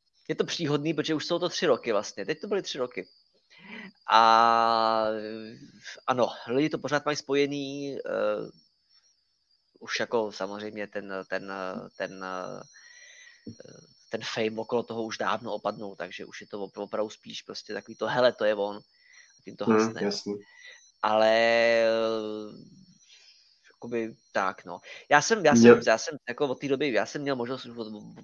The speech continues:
Speaker 1: od té doby se jako posunout trošičku dál. Mám za sebou, mám za sebou, že jo, roli v Úsměvech, to jsme vlastně řešili, když se Úsměvy točily, tak jsme spolu měli, eh,
Speaker 2: Hmm,
Speaker 1: měli jsme spolu
Speaker 2: dá-, taky, vrátíme se k tomu potom.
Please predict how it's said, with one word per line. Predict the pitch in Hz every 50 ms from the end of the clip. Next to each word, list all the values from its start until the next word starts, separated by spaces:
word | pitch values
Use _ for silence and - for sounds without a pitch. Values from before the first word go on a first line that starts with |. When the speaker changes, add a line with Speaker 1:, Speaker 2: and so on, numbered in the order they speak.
| - -
Speaker 1:
od | 110 -
té | - 127
doby | 120 113 117
se | 117 - 139
jako | 117 - 123
posunout | - - - - - 123 123
trošičku | - - - - 123 - - 135
dál. | 104 95 107 110 107 110 113
Mám | 110 107 101
za | 104 107
sebou, | - - 117 113 113 110 104
mám | 107 101 104
za | 104
sebou, | 104 - - 117 110 107
že | 113
jo, | 107 107
roli | 107 107 113 113
v | 104 _ _
Úsměvech, | - - 113 113 104 107 -
to | -
jsme | - - 117
vlastně | 110 - - 127
řešili, | 113 117 107 - - 117 117 117
když | 120 117 -
se | - 127 -
Úsměvy | 131 123 - - 123 127 123
točily, | - 113 - - - 117 107 117
tak | - 101 -
jsme | - - 110 110
spolu | - - - 113 110 113
měli, | 113 107 104 107 107 110 110 104
eh, | 101 101 101 101 98 101
Speaker 2:
Hmm, | 113 117 117 117
Speaker 1:
měli | 117 110 107 110
jsme | - - 117
spolu | - 113 104
Speaker 2:
dá-, | 117 107 - 107
taky, | - 139 135 - - 123 104
vrátíme | 98 104 107 110 - 143 143 135
se | 135 127
k | -
tomu | - 113 107 104
potom. | 98 107 101 - 92 -